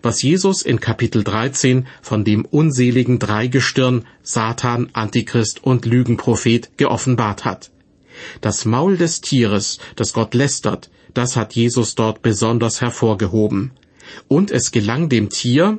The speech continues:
also dem Antichristen, sich von den Menschen der ganzen Erde als Gott verehren zu lassen, obwohl er dies natürlich nicht ist. Der Mund des Antichristen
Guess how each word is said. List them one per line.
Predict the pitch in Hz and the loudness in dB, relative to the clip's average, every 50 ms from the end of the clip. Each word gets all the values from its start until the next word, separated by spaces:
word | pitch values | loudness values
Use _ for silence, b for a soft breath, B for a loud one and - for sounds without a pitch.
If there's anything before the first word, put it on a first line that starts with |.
| - - | -6 -6
also | - - 208 190 214 | -4 -4 0 0 0
dem | - 214 208 - - | 2 2 0 0 0
Antichristen, | - 170 185 - 131 - - 120 127 143 - - 156 165 165 165 B B B B | -2 -4 -2 -2 -4 -2 0 0 0 0 -2 0 0 0 0 -2 B B B B
sich | B - 117 - | B -4 -4 -2
von | - 117 107 | 0 -2 0
den | 101 107 104 104 | 2 2 2 2
Menschen | 104 117 143 170 160 - - 180 175 | 2 2 2 0 0 0 0 0 0
der | 160 120 107 | 0 0 -2
ganzen | - 113 123 160 - - 131 - - | 0 -2 -2 -2 -2 -2 -2 -2 0
Erde | 127 117 120 127 127 127 131 131 131 B B B _ | 2 2 2 2 2 2 0 0 -2 B B B _
als | - 120 127 131 127 - - - | -2 -2 -2 -2 -4 -6 -8 -2
Gott | - 165 170 170 - - | -2 -2 -2 0 -4 -10
verehren | - - - 107 - - 113 104 98 107 101 | -6 -4 -4 -2 0 0 0 2 2 2 0
zu | - - 123 | 0 0 0
lassen, | 110 107 104 101 - - - 120 123 b b b b b | 2 0 0 -2 -4 -4 -4 -4 -6 b b b b b
obwohl | - 110 107 - - 123 143 175 | -4 -4 -2 0 2 2 2 2
er | - - | 2 0
dies | 120 - - 117 123 123 - - | -2 0 -2 -2 -2 -2 0 0
natürlich | 135 123 127 - 117 104 110 110 - - | -2 -2 2 0 2 2 2 0 0 -2
nicht | 127 123 - - | -2 -2 -2 -4
ist. | - 123 104 - - - - - _ _ _ _ _ _ _ _ B B B B B B B B _ - | -2 -2 -2 -2 -6 -10 -14 -18 _ _ _ _ _ _ _ _ B B B B B B B B _ 0
Der | 123 113 | 2 4
Mund | 117 120 139 208 233 233 - - - | 4 4 4 2 2 0 -2 -2 -2
des | 151 151 - - | -2 -2 -2 -4
Antichristen | 131 123 131 127 123 107 - - 120 110 101 - - - 117 104 101 | -4 -4 -2 -2 -2 -2 0 0 0 0 0 -4 -4 -2 -2 -2 -2